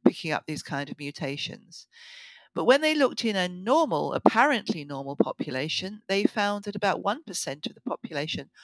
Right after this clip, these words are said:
also have some kind of mutation or variant in, in titin.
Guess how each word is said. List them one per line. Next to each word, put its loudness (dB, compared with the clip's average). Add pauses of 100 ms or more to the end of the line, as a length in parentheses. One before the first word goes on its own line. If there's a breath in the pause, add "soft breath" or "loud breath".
(160 loud breath)
also 0
have 0 (280 loud breath)
some -2
kind -4
of -6 (280)
mutation -4
or -4
variant 0 (100)
in, -10
in -10
titin. -10